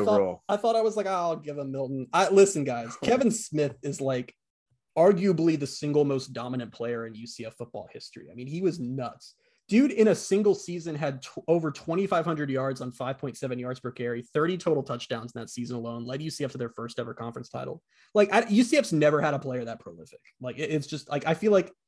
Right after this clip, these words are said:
Speaker 1: we've forgotten over time. I mean, he was insane, and he is act-, in some ways almost the obvious first pick if you're, if you're not
Speaker 2: Yeah.
Speaker 1: totally lasered in on a quarterback.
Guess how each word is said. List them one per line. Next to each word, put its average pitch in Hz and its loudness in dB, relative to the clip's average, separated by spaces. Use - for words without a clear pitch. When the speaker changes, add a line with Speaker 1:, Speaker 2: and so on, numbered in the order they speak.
Speaker 1:
we've 165 4
forgotten 139 2
over 156 6
time. 165 -2
I 151 0
mean, 139 -2
he 175 -6
was 196 0
insane, - -12
and 131 -6
he 170 -2
is 156 0
act-, - -2
in 170 2
some 240 0
ways 277 0
almost 170 0
the 131 -14
obvious 233 -6
first 302 -6
pick - -12
if 151 -6
you're, 147 -2
if 143 -4
you're 139 -4
not 139 2
Speaker 2:
Yeah. 113 4
Speaker 1:
totally 151 2
lasered 131 -4
in 123 -6
on - -12
a - -20
quarterback. - -14